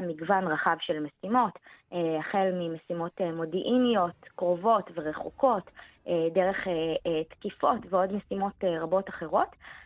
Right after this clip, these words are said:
אה, וזה ממש, אה, מאבק גדול בין המעצמות, אה, וגם בין המדינות, כאשר בין היתר, אה, גם מדינות, אה, יריבות לנו, כמו איראן, מאוד מאוד מושקעות בתחום הזה, ואיראן אפילו מייצאת את הכלים האלו לארגוני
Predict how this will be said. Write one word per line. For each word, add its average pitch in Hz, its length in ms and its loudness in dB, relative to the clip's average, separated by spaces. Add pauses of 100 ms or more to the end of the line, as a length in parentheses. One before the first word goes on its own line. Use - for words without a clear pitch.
(120)
אה, 190 240 4
וזה 190 160 -2
ממש, 233 420 2
אה, 339 120 0
מאבק 269 500 2 (100)
גדול 220 320 0
בין 196 260 2
המעצמות, 196 760 0 (320)
אה, 180 180 2
וגם 185 320 0
בין 180 160 0
המדינות, 180 600 0 (160)
כאשר 170 420 -4
בין 185 200 0
היתר, 196 420 2 (400)
אה, - 40 0 (340)
גם 185 160 4
מדינות, 220 460 2
אה, 240 80 4
יריבות 196 580 2
לנו, 190 300 0
כמו 208 280 2
איראן, 226 420 2 (100)
מאוד 254 320 2
מאוד 214 220 2
מושקעות 185 460 0
בתחום 170 400 -4
הזה, 196 140 4 (440)
ואיראן 180 400 2 (160)
אפילו 233 280 4
מייצאת 202 520 2
את 214 100 -6
הכלים 202 380 0
האלו 202 420 2
לארגוני 175 580 2